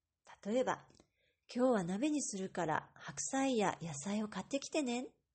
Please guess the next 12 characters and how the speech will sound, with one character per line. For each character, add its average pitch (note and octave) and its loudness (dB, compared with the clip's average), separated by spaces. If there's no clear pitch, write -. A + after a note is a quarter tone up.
と E3 -6
頼 F3 -4
ん E3+ -4
だ D3+ -2
ら、 C#3+ -6
白 - -6
菜 D#4+ 2
だ F3+ -2
け C#4+ 2
買 G3+ -4
っ - -8
て - 0